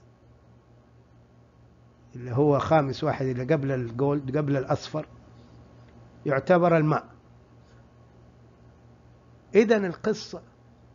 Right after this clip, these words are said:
الآن، قصة التقرير ليست صعبة، يعني لو واحد برضو عنده تعليم إعدادي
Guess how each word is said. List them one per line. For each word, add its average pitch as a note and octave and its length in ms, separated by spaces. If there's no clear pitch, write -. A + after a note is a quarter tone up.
الآن، C3+ 400
قصة C#3 420
التقرير - 520
ليست E3+ 320
صعبة، F#2+ 340
يعني G#2+ 200
لو C#3 160
واحد D#3 300
برضو C3 280
عنده C3+ 260
تعليم C#3+ 360
إعدادي D3 420